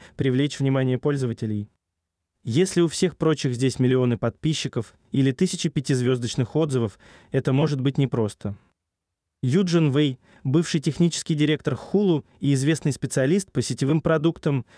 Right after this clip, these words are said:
так пишет о старых деньгах в контексте социальных сетей, утверждая, что в устоявшиеся сети сложнее пробиться новым пользователям. Некоторые сети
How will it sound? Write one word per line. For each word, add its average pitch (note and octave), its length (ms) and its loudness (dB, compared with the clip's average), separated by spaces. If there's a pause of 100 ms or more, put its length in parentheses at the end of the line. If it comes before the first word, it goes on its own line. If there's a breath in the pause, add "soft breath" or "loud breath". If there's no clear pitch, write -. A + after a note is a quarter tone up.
(220 loud breath)
так D#3+ 220 0
пишет D#3 320 0
о D3 60 2
старых B2+ 340 0
деньгах B2 480 0 (320 loud breath)
в - 120 -20
контексте C#3 500 -2
социальных A#2+ 540 -2
сетей, C#3 500 -2 (320 loud breath)
утверждая, C3 720 0 (180 soft breath)
что - 220 -2
в A#2+ 60 0
устоявшиеся B2+ 720 0
сети D#3+ 400 0 (220 loud breath)
сложнее C#3 520 0
пробиться B2+ 480 0
новым B2+ 320 2
пользователям. G#2 720 -2 (1000)
Некоторые C3+ 420 0
сети E3+ 500 0